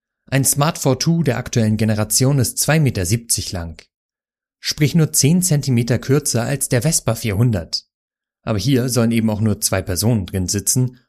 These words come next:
und keine vier. Der Vespa vierhundert wird zwischen neunzehnhundertsiebenundfünfzig bis neunzehnhunderteinundsechzig knapp dreißigtausend Mal gebaut und vor allem in Frankreich und Belgien verkauft.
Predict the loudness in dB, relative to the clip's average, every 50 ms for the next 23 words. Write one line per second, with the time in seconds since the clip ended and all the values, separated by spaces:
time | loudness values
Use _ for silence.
0 | _ _ -6 -6 -4 -2 0 2 2 2 0 -2 -4 -2 -2 -2 -4 -6 -16 _
1 | _ _ _ _ _ _ _ _ _ _ _ _ _ _ _ _ _ _ _ _
2 | _ _ _ _ _ -4 -2 0 2 0 0 2 0 -2 0 0 0 2 2 4
3 | 4 2 0 0 0 -2 -4 -2 -2 -2 -2 0 0 0 0 0 0 0 0 0
4 | 0 0 0 -2 -2 0 2 2 4 4 2 0 0 0 0 0 -2 -4 -4 -4
5 | -4 -2 -4 -4 -2 0 0 0 0 0 0 0 0 0 -2 -4 -6 -4 -2 0
6 | 2 2 2 2 0 -2 -2 -2 -4 -2 -2 -2 -4 -4 -4 -4 -4 -4 -6 -6
7 | -6 -4 -2 -2 -2 -2 -2 -2 -2 0 0 0 -2 0 -2 0 -2 0 -2 0
8 | -2 -2 -4 -6 -12 _ _ _ _ _ -4 -4 -2 0 0 0 2 2 2 2
9 | 0 -2 -4 -4 -6 -6 -4 -4 -4 -2 -2 -4 -4 -2 0 0 0 2 0 -2
10 | -4 -4 -8 -10 -8 -6 -6 -6 -6 -6 -12 -20 _ -20 _